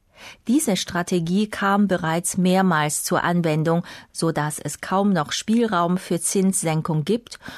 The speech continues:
und die durchschnittliche Kreditlaufzeit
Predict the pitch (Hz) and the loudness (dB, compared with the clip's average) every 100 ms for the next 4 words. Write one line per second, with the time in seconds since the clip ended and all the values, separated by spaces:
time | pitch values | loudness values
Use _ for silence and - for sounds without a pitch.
0 | - 254 302 - 170 151 175 226 - 185 | -6 -2 -2 -2 -2 0 2 2 0 -2
1 | 180 - 170 160 147 160 147 208 - 156 | -2 -4 -4 -4 -4 -4 -2 -2 0 0
2 | 175 - - 170 170 | 0 -4 -2 0 -2